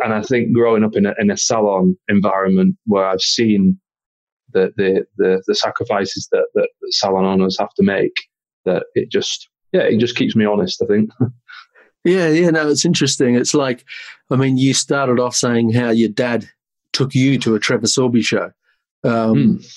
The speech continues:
Speaker 1: Hmm.
Speaker 2: uh, and you, you know, you didn't know anything about that side of the industry. How old were you then? Like just a fifteen, sixteen or something?
Speaker 1: Fifteen, yeah, about
Speaker 2: Right,
Speaker 1: fifteen.
Speaker 2: okay.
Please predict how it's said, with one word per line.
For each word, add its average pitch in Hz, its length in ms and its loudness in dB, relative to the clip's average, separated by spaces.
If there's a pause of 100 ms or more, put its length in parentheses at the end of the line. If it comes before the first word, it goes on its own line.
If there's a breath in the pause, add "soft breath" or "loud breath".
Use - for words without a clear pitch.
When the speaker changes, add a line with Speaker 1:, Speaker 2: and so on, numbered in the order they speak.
Speaker 1:
Hmm. 131 60 -2
Speaker 2:
uh, 123 60 0
and 117 300 0
you, 113 80 4
you 120 160 4
know, 113 60 0
you 110 160 4
didn't 113 220 2
know 113 160 2
anything 110 300 0
about 110 260 -2
that 113 160 -2
side 113 180 0
of 104 60 -2
the 113 140 2
industry. 117 320 2
How 170 200 0
old 175 140 0
were 160 80 4
you 139 100 2
then? 190 300 0
Like 127 220 -2
just 139 180 -2
a 120 100 -2 (220)
fifteen, 131 320 0
sixteen 135 420 0
or 113 40 2
something? 98 200 -4
Speaker 1:
Fifteen, 117 540 0
yeah, 107 160 0
about 104 200 -2
Speaker 2:
Right, 123 120 -2
Speaker 1:
fifteen. 110 300 -2
Speaker 2:
okay. 107 100 -2